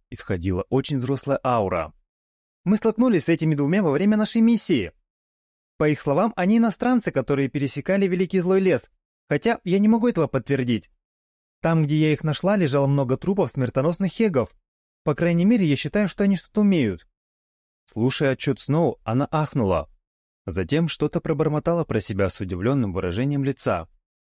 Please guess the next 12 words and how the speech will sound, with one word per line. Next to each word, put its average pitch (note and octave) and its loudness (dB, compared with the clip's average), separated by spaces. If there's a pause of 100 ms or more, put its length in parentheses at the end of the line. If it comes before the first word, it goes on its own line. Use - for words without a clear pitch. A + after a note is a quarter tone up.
(220)
"Вы G3 2
оба A3+ 4
опустите A3+ 0
головы! F#3 2 (640)
Этот F3+ 0
человек E3+ 2
ваш E3 0
будущий D3 0
работодатель, E3+ 0 (500)
принцесса D#3 0
этого D#3+ 0
королевства, F#3+ 0